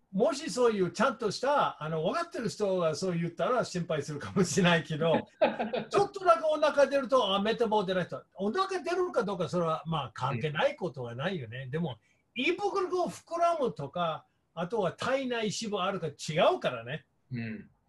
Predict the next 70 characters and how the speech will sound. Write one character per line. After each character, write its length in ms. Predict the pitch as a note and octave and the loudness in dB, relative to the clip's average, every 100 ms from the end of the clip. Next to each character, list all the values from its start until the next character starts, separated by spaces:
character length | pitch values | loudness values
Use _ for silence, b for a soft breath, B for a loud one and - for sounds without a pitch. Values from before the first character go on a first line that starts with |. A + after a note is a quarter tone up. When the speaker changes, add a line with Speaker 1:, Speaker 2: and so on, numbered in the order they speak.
| b b - | b b -4
Speaker 1:
あ 140 | G3+ | -4
と 160 | A3 A#3+ | 2 4
は 220 | E3+ D3 | 4 2
メ 160 | E3+ | -2
タ 80 | G#3+ | -2
ボ 140 | A#3 B3+ | 2 2
リ 40 | |
ッ 40 | |
ク 60 | G#3+ | 2
症 200 | B3 C4+ | 0 0
候 220 | C4+ A3 | 2 -2
群 200 | E3 E3 | 0 -6
っ 20 | D3 | -8
て 100 | C3+ | -10
い 40 | |
う 20 | |
の 80 | C3 | -8
は 100 | C#3+ | -10
検 260 | - A3+ B3+ | -4 -4 -2
査 140 | B3+ | -4
基 180 | - C4 | -4 -8
準 180 | C#4 A#3 | -6 -8
で 60 | C#3 | -8
す 60 | |
か 120 | - B2 | -10 -6
ら、 340 | C#3 C3+ - _ - | -2 -2 -6 _ -8
Speaker 2:
う 60 | |
ん。 260 | A#2+ A2+ A2 | -6 -4 -6
Speaker 1:
あ 100 | E3+ | -6
の、 420 | E3+ E3+ D#3+ D#3+ C3+ | -4 -4 -4 -6 -4
確 220 | G#3 - | -4 -4
か 100 | G3+ | -4
に 120 | E3 | -6
ウ 140 | D3+ G3+ | -2 -2
エ 120 | A#3+ | -2
ス 120 | - | -4
ト 60 | D#3+ | -6
が 60 | |
八 280 | A#2 D#3 - | -4 -6 -8
十 180 | E3+ F3+ | -8 -8
五 200 | E3 F3+ | -6 -6
セ 180 | - F3 | -4 -6
ン 60 | |
ト 80 | E3 | -6
以 220 | E3+ F#3 | -8 -8
上 260 | D3+ C#3+ B2+ | -6 -8 -8
と、 380 | - G3 C#3+ - _ _ _ | -6 -4 -4 -6 _ _ _
あ 160 | F#3 A3+ | -4 -2
と 80 | A#3 | 0
は 140 | D#3+ | -2
中 260 | - G3 G#3 | -4 -6 -6
性 300 | - G3+ F#3+ | -4 -2 0
脂 100 | F3 | -2
肪 520 | - F#3 F3 E3 D3+ | -6 -8 -6 -6 -6
が 200 | F#3 D#3+ | -4 -6
基 240 | - F3 | -6 -8
準 540 | C#3+ E3 E3 D#3 C#3+ C3+ | -6 -6 -6 -6 -8 -6
外 340 | D3 D3+ C3 - | -4 -2 -4 -8
と、 300 | D#3 C3 - _ _ | -8 -8 -10 _ _
Speaker 2:
う 40 | B2+ | -6
ん。 40 | |
Speaker 1:
あ 160 | A#2 G#2+ | -4 -6
と 80 | |
は 100 | D#3+ - | -8 -6
血 320 | D#3 - D#3+ | -6 -4 -6
圧 280 | D3+ - C3 | -6 -8 -12
高 340 | C3 C#3+ D3 | -12 -8 -8
い 100 | C#3+ | -8
と 120 | C3 | -12
か、 140 | A#2 | -18